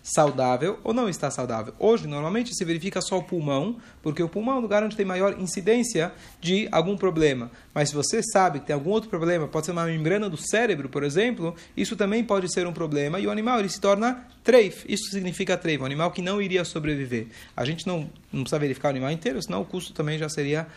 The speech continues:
super elevado e não precisa, não tem necessidade. Só os lugares onde tem incidência de problemas, tá certo? Então, existe uma lei. O que acontece se falta determinado, se falta determinada parte do animal? Que ele consegue sobreviver sem ele.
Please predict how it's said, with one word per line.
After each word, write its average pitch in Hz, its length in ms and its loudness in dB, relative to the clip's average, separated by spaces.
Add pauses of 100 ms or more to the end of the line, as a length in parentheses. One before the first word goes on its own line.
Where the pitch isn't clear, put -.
(280)
super 165 340 4
elevado 151 460 6
e - 20 0
não 175 120 -2
precisa, 208 420 0
não 123 80 -4
tem 156 140 -2
necessidade. 156 600 0
Só 214 380 4
os 196 120 -4
lugares 208 500 2 (280)
onde 185 280 4
tem 196 340 2
incidência 170 480 -2
de 156 120 -2
problemas, 131 540 0
tá - 100 -10
certo? - 340 4 (300)
Então, 160 180 0
existe 226 340 -2
uma 196 140 2
lei. 143 360 0 (200)
O - 40 -20
que 269 100 2
acontece 240 460 2
se 190 120 -2
falta 226 320 4
determinado, 180 800 2
se 175 160 -4
falta 190 400 4
determinada 165 460 0
parte - 500 4
do 151 100 2
animal? 131 440 -2 (120)
Que - 100 -8
ele 277 60 -6
consegue 233 380 0
sobreviver 151 440 0
sem 123 260 -4
ele. 113 100 -10